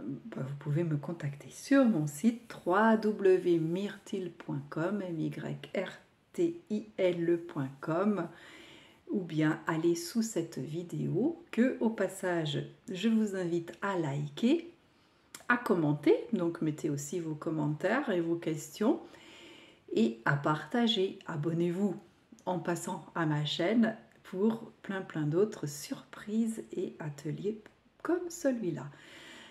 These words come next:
La deuxième partie, une fois que vous êtes équipé, donc le gros avantage d'avoir une vidéo enregistrée, c'est que vous pouvez appuyer sur le bouton pause pour aller chercher votre matériel.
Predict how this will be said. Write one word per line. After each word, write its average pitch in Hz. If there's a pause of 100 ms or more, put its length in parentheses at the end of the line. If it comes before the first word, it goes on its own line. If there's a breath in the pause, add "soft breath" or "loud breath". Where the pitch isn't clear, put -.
(120)
La 277
deuxième 233
partie, 196
une 185
fois 175
que 170
vous 170
êtes 160
équipé, 202 (460 loud breath)
donc 156
le 165
gros 196
avantage 208
d'avoir 165
une 170
vidéo 190
enregistrée, 180
c'est -
que -
vous 202
pouvez 233
appuyer 294
sur 302
le 294
bouton 277 (100)
pause 254
pour 226
aller 220
chercher 190
votre 226
matériel. 160